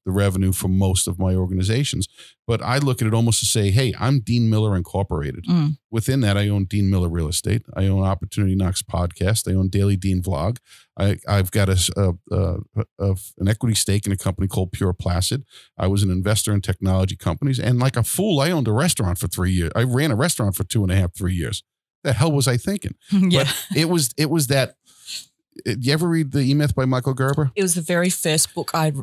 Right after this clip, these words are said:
Speaker 2: I read when I started
Speaker 1: I live in a
Speaker 2: business.
Speaker 1: state of entrepreneurial seizures, I think. But they trigger, and sometimes you shake the tree, something good's gonna fall out.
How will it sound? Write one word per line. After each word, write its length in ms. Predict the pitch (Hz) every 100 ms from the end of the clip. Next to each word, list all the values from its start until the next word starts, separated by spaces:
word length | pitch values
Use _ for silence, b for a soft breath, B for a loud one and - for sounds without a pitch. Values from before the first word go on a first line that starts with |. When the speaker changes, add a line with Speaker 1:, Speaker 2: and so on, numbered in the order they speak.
| -
Speaker 2:
I 180 | 139 147
read 300 | 139 143 135
when 140 | 147 139
I 40 |
started 320 | 135 139 180
Speaker 1:
I 40 | 165
live 200 | 151 143
in 80 |
a 20 | 139
Speaker 2:
business. 120 | 120
Speaker 1:
state 340 | - 147 143
of 120 | 113
entrepreneurial 800 | 98 101 - 98 110 107 98 95
seizures, 460 | - 190 147 92 82
I 100 | 78
think. 300 | - 101 - - _ _ _ 131
But 200 | 117 - _ _
they 140 | 117
trigger, 420 | 110 - 190 120 104
and 120 | 104
sometimes 500 | 127 127 127 120 104
you 60 |
shake 300 | 95 - 123
the 60 | 120
tree, 280 | - 131 139
something 480 | - - 107 107 95
good's 240 | 101 92
gonna 160 | 95 90
fall 320 | - 82 78
out. 180 | -